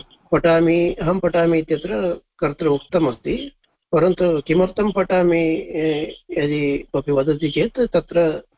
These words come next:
तत्-, तस्य अर्थं भवति, अहं किमपि, अहं किं, अ, किमर्थं पठामि इति एव भवति इति। तदेव समान-, युष्मदुपपदे तस्य समानमेव अस्ति अस्मदुपपदे, अस्मदुत्तमः, परन्तु उत्तमपुरुषकृते अस्ति एतत्।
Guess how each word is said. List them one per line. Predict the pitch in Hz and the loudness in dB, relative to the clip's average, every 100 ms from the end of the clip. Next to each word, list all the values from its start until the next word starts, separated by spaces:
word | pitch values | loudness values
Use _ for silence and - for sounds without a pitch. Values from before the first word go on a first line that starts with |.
| _ | _
तत्-, | 160 139 - | -6 -4 -4
तस्य | 135 175 | -2 0
अर्थं | 151 147 170 | 0 0 2
भवति, | 156 156 - | 2 0 -2
अहं | 160 165 | 0 0
किमपि, | 160 151 147 - 147 - - - _ _ | 0 -2 -2 -2 -4 -4 -12 -20 _ _
अहं | 147 170 | 0 0
किं, | 180 156 160 143 | 2 2 2 0
अ, | 139 | -4
किमर्थं | 135 147 135 - | -4 -4 -4 -6
पठामि | 127 120 127 127 127 | -10 -6 -4 -2 -4
इति | 135 139 | -2 0
एव | 156 - | 0 0
भवति | 123 120 123 | -4 -4 -6
इति। | 120 - - _ _ _ - - _ _ _ _ | -10 -12 -20 _ _ _ -20 -20 _ _ _ _
तदेव | 127 160 175 | -2 0 0
समान-, | - - 139 139 156 | -4 -8 -2 2 2
युष्मदुपपदे | 131 127 165 151 147 151 156 156 | 2 0 2 2 0 0 2 2
तस्य | - 151 - 156 143 - - _ 175 | 0 -8 -6 -6 -6 -10 -18 _ -8
समानमेव | 147 - 139 143 160 143 180 | -6 -6 0 2 2 2 0
अस्ति | - 127 | -2 -4
अस्मदुपपदे, | 135 - 143 131 127 139 | -2 0 -2 -2 -2 -2
अस्मदुत्तमः, | - 160 131 - - 160 135 - 147 131 170 277 - _ _ _ - | 0 0 -2 -6 0 2 2 0 0 0 0 -2 -10 _ _ _ 0
परन्तु | 156 165 220 | 2 2 0
उत्तमपुरुषकृते | 147 196 185 156 - 151 131 143 135 127 131 | -2 0 2 0 -2 -8 -6 -4 -4 -2 -2
अस्ति | 117 - _ 147 | -2 -8 _ -10
एतत्। | - - | -8 -10